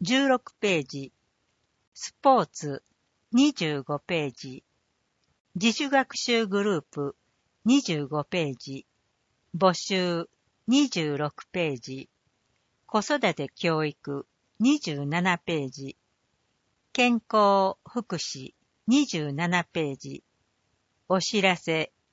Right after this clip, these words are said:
二十九ページ。お知らせ版は以上です。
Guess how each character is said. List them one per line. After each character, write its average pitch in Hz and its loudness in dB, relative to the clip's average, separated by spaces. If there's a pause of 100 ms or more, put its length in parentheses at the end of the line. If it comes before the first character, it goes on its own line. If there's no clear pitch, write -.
(120)
二 269 6
十 151 -4
九 226 0
ペ 180 -2
ー 123 -8
ジ。 139 -14 (960)
お 202 2
知 262 -4
ら 254 6
せ 226 0
版 202 4
は 185 2 (100)
以 240 -2
上 151 -2
で 135 -8
す。 - -20